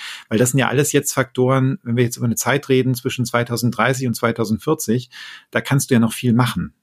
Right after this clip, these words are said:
Ne? Das ist, das sind ja, also zum Beispiel redet man da von Schulabgängern. Wenn jemand im Jahr zweitausendvierzig achtzehn wird und auf den Arbeitsmarkt kommt und vielleicht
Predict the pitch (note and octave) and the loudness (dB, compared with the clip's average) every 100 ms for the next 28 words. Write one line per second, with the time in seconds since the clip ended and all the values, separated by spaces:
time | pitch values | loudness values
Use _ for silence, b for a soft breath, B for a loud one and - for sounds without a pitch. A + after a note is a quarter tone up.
0 | _ A#2 E3 C#3 G#2+ C3+ B2 - - G#2+ | _ -4 -2 0 -2 -4 -6 -6 -4 -4
1 | A2+ C3+ C3 A#2+ A2+ A#2 - - A2+ - | -2 -2 2 4 4 0 -6 -10 -10 -4
2 | A2+ A#2 - A#2+ A#2 A2+ G#2+ G#2 G#2 - | -2 -2 -2 -4 -2 0 0 0 -4 -4
3 | F3+ D3 - G2 A2 C#3 D3 B B B | -2 -2 -2 0 2 2 0 B B B
4 | B - A2 A#2 A#2+ A#2+ A#2 A#2 A#2 G#2+ | B 0 2 4 4 2 0 0 2 4
5 | A#2 A#2 - A2+ B2 A#2+ A2+ A2 A2 G#2+ | 2 0 0 0 0 2 2 2 0 -2
6 | - - _ - C3 B2 A#2+ - - - | -6 -14 _ -6 -4 -2 -2 -4 -8 -4
7 | C3+ - B2 G2+ A2+ D#3+ - A2 G#2 A#2 | -4 2 2 4 2 0 -2 -4 -4 -2
8 | A#2+ B2 A#2 A#2 - A#2+ C#3 F3+ - A3 | 0 0 2 -2 0 0 0 0 -6 -18
9 | - A2+ A2 - - - A#2 A#2 A2 | -8 -4 -4 -6 -12 -10 -4 -4 -4